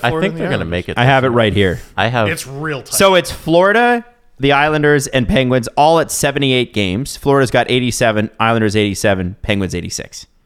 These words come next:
Speaker 3: So, yeah, here's
Speaker 2: That's
Speaker 3: the thing.
Speaker 2: tight as hell.
Speaker 3: Of the three teams that I mentioned, only two have a positive goal differential, and that would be the Panthers and Islanders.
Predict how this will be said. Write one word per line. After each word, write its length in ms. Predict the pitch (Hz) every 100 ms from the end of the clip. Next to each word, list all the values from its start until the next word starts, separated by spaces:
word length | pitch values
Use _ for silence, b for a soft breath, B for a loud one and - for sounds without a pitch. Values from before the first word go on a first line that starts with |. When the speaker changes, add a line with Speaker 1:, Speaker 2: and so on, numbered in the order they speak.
| _ _ _
Speaker 3:
So, 140 | -
yeah, 280 | 403 294 - - - - -
here's 200 | 240 285
Speaker 2:
That's 120 | 269
Speaker 3:
the 60 | 240
thing. 160 | 226 139
Speaker 2:
tight 360 | - 180 196 190
as 260 | 139 156
hell. 260 | - 110 123
Speaker 3:
Of 300 | 185 233 240
the 100 | 247
three 360 | - 208 196 196
teams 300 | - 185 165
that 100 | 156
I 100 | 135
mentioned, 520 | 143 180 165 123 113
only 320 | 151 175 202
two 300 | 180 - 175
have 180 | 165 151
a 120 | 127
positive 580 | - - 170 175 165 139
goal 160 | 147 151
differential, 560 | 131 110 110 107 120 104
and 140 | 117
that 100 | 123
would 100 | 110
be 100 | 117
the 100 | 101
Panthers 400 | 113 107 95 87
and 80 | 90
Islanders. 460 | 87 82 - -